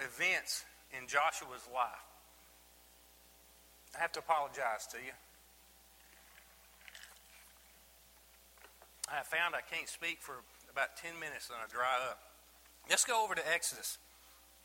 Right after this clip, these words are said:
and look at some of these events. Where we at? Exodus seventeen.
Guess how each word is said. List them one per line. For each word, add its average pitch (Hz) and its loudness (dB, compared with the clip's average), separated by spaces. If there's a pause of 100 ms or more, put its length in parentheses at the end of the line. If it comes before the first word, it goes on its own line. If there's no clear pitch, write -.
(1000)
and 139 -8
look 196 0
at 170 0
some 190 4
of 165 -6
these 175 0
events. 131 -2
Where 175 -10
we 147 -4
at? 127 2
Exodus 190 -2
seventeen. 170 0